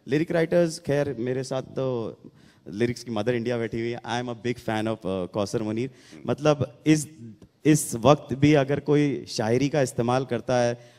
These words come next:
Speaker 1: और सेंसिबिलिटी का इस्तेमाल करता है, तो I think she is there। Give her a very big hand, please।
Speaker 2: मैं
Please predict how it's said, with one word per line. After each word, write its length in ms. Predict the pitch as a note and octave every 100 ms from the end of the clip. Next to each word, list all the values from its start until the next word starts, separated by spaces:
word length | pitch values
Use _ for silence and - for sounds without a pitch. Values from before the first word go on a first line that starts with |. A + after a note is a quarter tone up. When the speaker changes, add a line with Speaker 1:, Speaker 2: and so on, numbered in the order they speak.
| _
Speaker 1:
और 260 | A2+ A#2+ F2+
सेंसिबिलिटी 760 | - B2 A#2+ C3+ C#3 C3+ C#3
का 120 | C3+
इस्तेमाल 360 | A#2+ B2 A#2+ B2
करता 260 | A#2+ -
है, 60 | B2
तो 80 | B2+
I 140 | A2+
think 180 | - B2
she 140 | -
is 140 | A2+ G#2
there। 240 | G2 G#2 - - - _ G#2+
Give 140 | A2
her 100 | B2
a 40 | G2+
very 180 | G#2+ A2+
big 120 | A2
hand, 220 | G2+ G#2
please। 260 | G2 A2 A2+ - - - - - - - - - - - - - - - - - - -
Speaker 2:
मैं 120 | A#2+